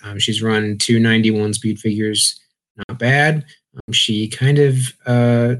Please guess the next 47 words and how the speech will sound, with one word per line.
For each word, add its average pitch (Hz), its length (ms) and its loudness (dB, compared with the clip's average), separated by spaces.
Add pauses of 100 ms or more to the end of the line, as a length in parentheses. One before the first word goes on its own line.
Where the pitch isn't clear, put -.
(100)
fell 117 240 -4
flat 127 320 2
in 139 80 -2
the 117 80 2
Louisville 113 360 4
Oaks, 139 200 2
but - 140 -10
that's 147 160 -4
fine. 123 560 -4
Um, 104 260 -18
I 110 60 -18
think 123 160 -4
she 117 120 -2
could 110 140 -4
easily 107 220 -4
bounce 101 240 -8
back 120 240 -2
here 117 140 -4
if 110 40 -2
she - 120 -4
wanted 110 260 -4
to. 110 140 -4
Um, - 580 -14
the 107 80 -6
one 117 280 2
concern 113 540 0
would 98 160 -4
be 101 100 -6
distance, 101 440 -2
of 101 140 -10
course. 104 600 2
Uh, 87 140 -16 (120)
Doctor 104 360 -6
Who 104 340 0
is 92 180 -6
the - 60 -18
dam 120 240 4
sire 120 260 0
here, 117 320 -2 (400)
and 110 240 -2
so, 104 540 0 (300)
of - 80 -18
course, 101 240 -4
he's 104 180 -2
known 98 420 0 (460)
mostly 123 260 2
for 104 560 0